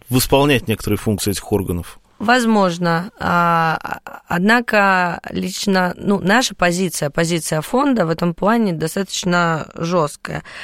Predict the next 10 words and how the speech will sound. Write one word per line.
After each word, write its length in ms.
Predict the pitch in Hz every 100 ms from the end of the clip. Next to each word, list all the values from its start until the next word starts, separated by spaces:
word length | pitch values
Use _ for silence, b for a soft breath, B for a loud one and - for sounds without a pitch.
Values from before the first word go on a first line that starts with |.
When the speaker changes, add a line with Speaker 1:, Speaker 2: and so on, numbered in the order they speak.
| B _
Speaker 2:
Мы 280 | 202 240 247
не 260 | 226 233
комментируем, 1000 | 220 180 170 170 175 262 262 208 151 165 - _
и 100 | 196
нам 300 | 202 202 202 - _
в 100 | -
целом 420 | - 247 262 202 170
абсолютно 500 | 160 - 208 226 180
всё 320 | - - 156
равно, 380 | 147 135 135 139